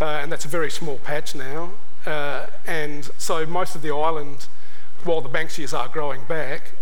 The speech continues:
they will not be ready for that insect for many, many years. And if there's fires in the interim that take out other small patches, uh,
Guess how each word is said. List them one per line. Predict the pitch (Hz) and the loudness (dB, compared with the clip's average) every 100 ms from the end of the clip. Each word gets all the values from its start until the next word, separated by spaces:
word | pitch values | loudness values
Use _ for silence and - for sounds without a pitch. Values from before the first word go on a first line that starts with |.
| - | 0
they | 175 151 | 0 0
will | 151 | 0
not | 151 | 0
be | 143 | 0
ready | 139 131 | 0 0
for | 131 151 | 0 0
that | 139 | 0
insect | 127 - 165 131 | 0 0 0 0
for | - | 0
many, | 147 151 156 143 | 0 0 0 0
many | 135 127 | 0 0
years. | 120 143 139 151 | 0 0 0 0
And | 147 | 0
if | - | 0
there's | 135 135 - - - - - | 0 0 0 0 0 0 0
fires | - 170 165 151 | 0 0 0 0
in | 156 | 0
the | 139 131 123 110 - | 0 0 0 0 0
interim | 180 160 170 139 170 190 | 0 0 0 0 0 0
that | - 143 | 0 0
take | 170 147 147 | 0 0 0
out | 139 135 - - - - | 0 0 0 0 0 0
other | 175 147 | 0 0
small | - 180 147 | 0 0 0
patches, | 131 147 147 - 131 160 - - - - - - | 0 0 0 0 0 0 0 0 0 0 0 0
uh, | 156 147 143 | 0 0 0